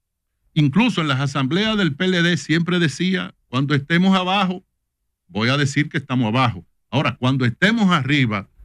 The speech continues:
yo voy a decir que estamos arriba. Pero cuando estamos en tercero, yo no voy a decir que estamos en segundo". Yo no estoy diciendo aquí que el P L D esté en segundo.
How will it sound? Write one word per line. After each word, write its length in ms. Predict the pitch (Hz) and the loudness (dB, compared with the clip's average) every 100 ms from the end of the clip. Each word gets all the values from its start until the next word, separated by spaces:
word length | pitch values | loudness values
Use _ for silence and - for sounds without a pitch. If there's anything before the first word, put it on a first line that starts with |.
| - _ | -20 _
yo 100 | 143 | -2
voy 160 | 196 196 | 0 -2
a 80 | 147 | -2
decir 360 | 113 - 226 | -4 -2 -4
que 100 | 139 | -4
estamos 300 | 120 120 117 | -4 -2 0
arriba. 360 | 98 85 73 - _ _ _ - | -2 -6 -8 -14 _ _ _ -2
Pero 220 | 165 180 | 0 0
cuando 260 | 175 175 160 | 0 0 0
estamos 380 | - 214 285 | 0 0 2
en 80 | 254 | 0
tercero, 600 | 214 180 - 196 190 156 | 0 -2 0 2 2 0
yo 140 | 139 170 | 0 0
no 80 | |
voy 160 | 196 202 | 0 0
a 60 | 196 | -2
decir 360 | 160 208 233 | -2 0 0
que 60 | 180 | -2
estamos 320 | 143 147 139 | -4 -4 -4
en 40 | |
segundo". 300 | - 113 107 | -2 0 2
Yo 120 | 147 285 | 0 -2
no 80 | |
estoy 200 | 233 233 | -2 -2
diciendo 360 | 202 147 180 156 | 0 0 -2 -2
aquí 180 | 143 147 | -2 -2
que 80 | 139 | -2
el 80 | |
P 100 | 123 | 0
L 160 | 147 131 | 0 2
D 80 | 131 | 0
esté 200 | 123 127 | 0 0
en 80 | 110 | 0
segundo. 540 | 104 131 139 82 | 2 2 2 0